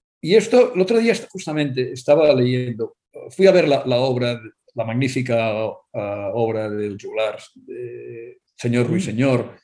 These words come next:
Speaker 1: sobre el
Speaker 2: Ujú.
Speaker 1: personaje de Rusiñol. Rusiñol fue, fue un hombre, ah, en el siglo diecinueve, finales del diecinueve, principios del veinte, que, que se opuso a toda la, la estupidez catalana, como otro, como Flaubert se opuso a la francesa.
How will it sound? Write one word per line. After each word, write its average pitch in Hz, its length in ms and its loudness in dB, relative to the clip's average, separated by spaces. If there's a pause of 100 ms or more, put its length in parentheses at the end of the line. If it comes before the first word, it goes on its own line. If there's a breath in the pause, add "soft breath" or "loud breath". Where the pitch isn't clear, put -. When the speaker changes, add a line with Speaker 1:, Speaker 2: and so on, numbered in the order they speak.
(260 loud breath)
Speaker 1:
sobre 127 140 0
el 127 60 0
Speaker 2:
Ujú. - 20 -2
Speaker 1:
personaje 147 320 2
de 139 80 2
Rusiñol. 123 520 -2
Rusiñol 190 340 -4
fue, 147 360 2
fue 156 140 -6
un 143 100 -4
hombre, 120 380 -2 (600 soft breath)
ah, 117 340 -2
en 110 100 -8
el 104 100 -8
siglo 143 200 0
diecinueve, 127 560 0
finales 127 320 -2
del 110 100 -8
diecinueve, 110 420 -4
principios - 340 -14
del 104 100 -20
veinte, 135 480 -6 (460 soft breath)
que, 151 420 2 (200)
que 131 120 -2
se 127 140 0
opuso 185 480 0
a 120 100 4
toda 170 260 0
la, 107 300 -8
la 107 80 -14
estupidez 110 680 -8
catalana, 113 640 -4
como - 160 -20 (160)
otro, 117 340 -6
como 117 200 -6
Flaubert 120 320 -2
se 123 100 -4
opuso 113 320 -6
a 110 40 -6
la 110 40 -6
francesa. - 540 -4